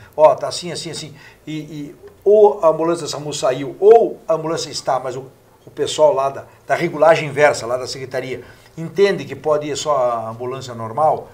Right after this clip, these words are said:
vai a ambulância normal. Porque daí esse caso, às vezes, do paciente,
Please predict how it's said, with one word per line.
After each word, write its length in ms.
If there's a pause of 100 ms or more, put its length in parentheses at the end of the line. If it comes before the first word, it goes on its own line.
(240)
vai 240
a 60
ambulância 400
normal. 480 (600)
Porque 140
daí 200
esse 180
caso, 320
às 80
vezes, 180
do 180
paciente, 440